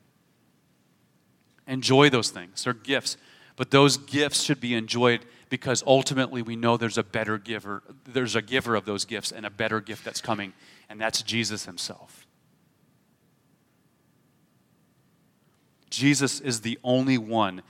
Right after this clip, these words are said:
that can completely satisfy. He's the only one that can fulfill, ultimately fulfill. He is the only one that will never let us down. So don't ever let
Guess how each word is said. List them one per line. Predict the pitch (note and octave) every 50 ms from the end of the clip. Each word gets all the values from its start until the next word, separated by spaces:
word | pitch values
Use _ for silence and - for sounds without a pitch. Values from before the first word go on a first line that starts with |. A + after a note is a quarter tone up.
| - - _
that | - A#2 -
can | - A#2 A2+
completely | - B2+ A2 - - - B2+ C3 B2+ - A2
satisfy. | G#2 - - A#2 G#2+ G#2+ G#2 - - G2+ F2+ F2 - _ _ _ _ _
He's | - D3 C3 A2+
the | B2 -
only | - C3+ C3 C3+ C#3 C#3+
one | C#3 C3+ C3 B2
that | A#2+ A#2 -
can | - A#2+ A2+ G#2 G2+ G2 F#2 _ _ _
fulfill, | - - A#2+ - - - C3+ B2+ B2 B2 B2 A#2+ -
ultimately | - C3 C3+ C3 C#3 B2+ B2 A2 A#2+
fulfill. | A2 - - G#2+ - - - A2+ G#2+ G2+ G2 G2+ - _ _ _ _ _ _ _ _
He | - - C#3
is | B2+
the | A#2 C3+
only | B2+ C3+ C3+
one | C3 C3
that | A#2+
will | G#2+ G#2+
never | A2 A2 G#2+ A2
let | G#2 G2+ G2+ F#2+
us | F#2 -
down. | - F#2+ F#2 F#2+ - _ _ _ _ _ _ _ _ _ _ _ _ _ _ _ _ _ _ _ _ _ _ _ _ _ _ _ _ _ _ _ _ _ _ _ _ _
So | - - - C3+ A#2 G#2 G2 G2 - - - -
don't | - C#3+ C#3+ D3 E3 F3 -
ever | D#3 C#3+ C3 C#3
let | B2+ A#2 A2+ A#2 A#2+ A2+ A2 - - - -